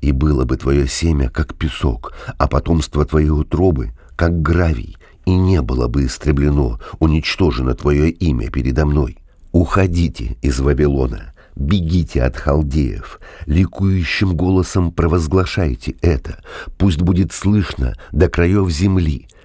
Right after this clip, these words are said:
Говорите: «Спас Господь раба своего Иакова». И не мучает их жажда в пустынях, через которые они идут. Он дает им пить воду из скалы, раздробляется утес,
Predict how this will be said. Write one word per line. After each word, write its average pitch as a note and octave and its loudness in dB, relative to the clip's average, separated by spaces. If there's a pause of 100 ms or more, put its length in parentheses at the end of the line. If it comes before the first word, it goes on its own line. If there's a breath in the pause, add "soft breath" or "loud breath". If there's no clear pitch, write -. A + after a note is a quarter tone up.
(140 soft breath)
Говорите: E2+ 0 (300 soft breath)
«Спас C2+ 0
Господь D2+ 0
раба D2 4
своего D2 2
Иакова». C#2+ 0 (680)
И E2 2
не E2+ 4
мучает D#2 0
их C#2+ 0
жажда B1+ 0
в - -16
пустынях, C#2+ -2 (260 loud breath)
через - 0
которые D2+ 2
они D2+ 2
идут. C#2 -4 (420 loud breath)
Он D#2+ 4
дает D#2+ 2
им E2+ 2
пить D#2+ -2
воду D2 2
из B1+ -2
скалы, C2+ -2 (520 loud breath)
раздробляется D2+ 2
утес, D#2 0